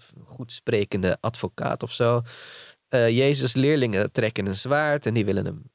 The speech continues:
gewoon met het zwaard verdedigen. En dan zegt Jezus nog, "Ja, ik zou ook een paar legioenen engelen met zwaarden kunnen oproepen, maar dat doe ik niet."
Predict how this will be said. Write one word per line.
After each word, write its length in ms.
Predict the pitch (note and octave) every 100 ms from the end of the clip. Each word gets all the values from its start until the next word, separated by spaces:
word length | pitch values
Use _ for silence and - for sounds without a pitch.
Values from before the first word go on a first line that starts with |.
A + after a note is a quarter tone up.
| _ -
gewoon 220 | - F2 F2
met 120 | E2
het 140 | -
zwaard 540 | - B2 A#2 C3 - -
verdedigen. 580 | - A2 A2+ A2 A2 G2+
En 60 |
dan 80 | F#2+
zegt 220 | F2+ G2+ -
Jezus 320 | G2 G#2+ A2
nog, 200 | F#2+ G2+
"Ja, 140 | G#2
ik 120 | F2+
zou 140 | - F#2+
ook 100 | A2
een 100 | G#2
paar 220 | G#2+ G2
legioenen 580 | G2 G#2 G#2+ G#2 G2+ G2
engelen 340 | G2 A#2+ G#2+ G#2+
met 120 | G#2
zwaarden 420 | - G#2+ G2+ G#2
kunnen 240 | A2 G2+
oproepen, 460 | F#2+ - G2+ - G#2+
maar 120 | G#2
dat 120 | F2+
doe 120 | F#2 A#2+
ik 100 | -
niet." 240 | C#3 -